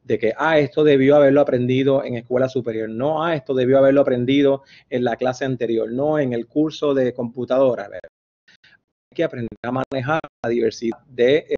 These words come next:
los conocimientos, experiencias, del lenguaje y del nivel de concentración de cada usuario. Y que puede ser, eh, variable de acuerdo al momento histórico que estemos viviendo como ahora, puede ser algo, ¿verdad?, que, que,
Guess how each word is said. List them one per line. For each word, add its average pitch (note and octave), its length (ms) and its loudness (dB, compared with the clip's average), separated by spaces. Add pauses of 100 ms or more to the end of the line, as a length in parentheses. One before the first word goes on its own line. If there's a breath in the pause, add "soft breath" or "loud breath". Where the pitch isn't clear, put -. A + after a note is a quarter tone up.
(160)
los A#2+ 180 -4
conocimientos, B2 760 -4
experiencias, C#3+ 800 -2 (320 soft breath)
del A2+ 160 0
lenguaje B2 480 0
y C3 60 -4
del A#2+ 160 -2
nivel A2+ 260 -2
de B2+ 100 -2
concentración D3 560 -8
de D3+ 120 -4
cada A#2+ 160 -2
usuario. - 480 -4 (560)
Y - 80 -12
que A#2+ 180 2
puede A#2 320 0
ser, B2+ 260 0
eh, A2+ 720 -2
variable C3 800 -2
de C3 140 -10
acuerdo A2+ 460 -6
al A2+ 140 -2
momento A2 400 -6
histórico B2 440 0
que A#2 100 -14
estemos A#2+ 280 -8
viviendo A#2+ 520 -4 (280 loud breath)
como C#3 220 0
ahora, B3+ 340 -2
puede A#2+ 200 0
ser A#2+ 160 -2
algo, B2+ 220 2
¿verdad?, B2+ 320 0
que, - 240 -10
que, G#2 400 -8